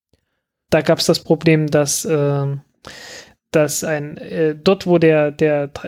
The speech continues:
äh, Fallschirm verstaut ist, dass da irgendwo ein Klebstoff war, der im Vakuum verdampft ist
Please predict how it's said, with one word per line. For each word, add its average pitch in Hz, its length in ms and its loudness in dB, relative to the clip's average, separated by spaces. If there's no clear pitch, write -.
äh, 156 180 2
Fallschirm 175 520 2
verstaut 170 440 2
ist, 196 360 -2
dass 165 280 0
da 165 140 2
irgendwo 185 340 0
ein 156 100 0
Klebstoff 170 540 0
war, 156 100 4
der 156 140 2
im 147 120 -6
Vakuum 160 400 0
verdampft 160 520 -2
ist 196 300 0